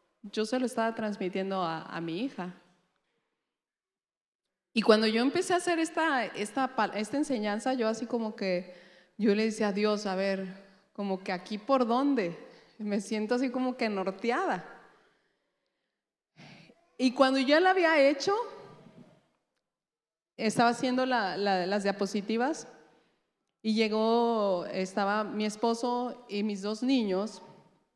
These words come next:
y yo ya le estaba terminando, y en eso empiezo a escuchar a Benny.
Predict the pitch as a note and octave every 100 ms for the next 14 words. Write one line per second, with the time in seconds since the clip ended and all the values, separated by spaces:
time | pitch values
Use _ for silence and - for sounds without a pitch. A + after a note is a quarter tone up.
0 | _ _ _ _ _ _ _ _ _ _
1 | _ _ _ _ - A#3 B3+ B3+ C#4 C#4
2 | C4+ C4+ C#4 B3+ A#3 A3+ B3 B3 - A#3
3 | A3 G#3+ A3 C4+ C#4 - G3+ G#3 F#3+ G#3
4 | G3+ G3 G#3+ G#3 G3 G3+ G3+ G3+ G3+ G#3